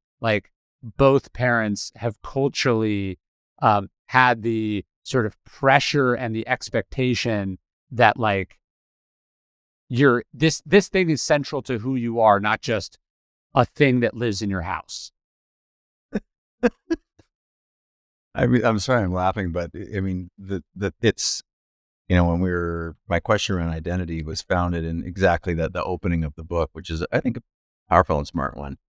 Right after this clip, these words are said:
Speaker 2: Um, but the, I, I, what I was chuckling is, so I am, the closest I have ever been to a dad besides having one
Speaker 1: Yeah.
Speaker 2: is, uh,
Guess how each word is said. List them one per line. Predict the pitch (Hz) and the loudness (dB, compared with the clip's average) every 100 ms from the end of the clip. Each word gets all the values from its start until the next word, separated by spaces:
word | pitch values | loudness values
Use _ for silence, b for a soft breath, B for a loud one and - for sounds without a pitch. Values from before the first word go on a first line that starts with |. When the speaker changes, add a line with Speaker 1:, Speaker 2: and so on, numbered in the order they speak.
| _ _ _ | _ _ _
Speaker 2:
Um, | 92 82 80 80 _ _ _ _ _ _ _ _ | 4 4 4 -4 _ _ _ _ _ _ _ _
but | 117 101 _ _ _ _ - | 2 2 _ _ _ _ 0
the, | 110 101 98 95 - _ _ _ | 4 6 6 2 -6 _ _ _
I, | - 85 | -6 -2
I, | 98 101 - | 2 2 2
what | 104 98 | -2 0
I | 95 | 2
was | 92 - | 0 -4
chuckling | - 143 - 104 85 87 | -8 -6 -2 0 0 -4
is, | - 90 85 - - _ _ - | -6 -4 -4 -8 -16 _ _ -6
so | - 87 | 2 4
I | 85 82 85 85 | 4 2 2 0
am, | 85 - 80 80 82 - _ - | -4 -6 -6 -6 -8 -12 _ -6
the | |
closest | 107 - 131 - 110 - - | -2 2 2 2 -6 -6 0
I | 85 | 2
have | 87 | 2
ever | 85 80 80 | 0 -2 -4
been | 78 80 78 80 - | -2 -2 -2 -4 -4
to | 85 71 | -4 -4
a | |
dad | 78 78 76 76 | -2 0 0 -2
besides | - - 76 71 | -6 -2 -2 -2
having | - 98 95 101 | 0 0 2 2
one | 117 135 156 _ _ _ _ _ - | 2 0 -2 _ _ _ _ _ 4
Speaker 1:
Yeah. | 120 90 | 6 6
Speaker 2:
is, | - - - | 0 -14 -8
uh, | 85 80 | -4 -4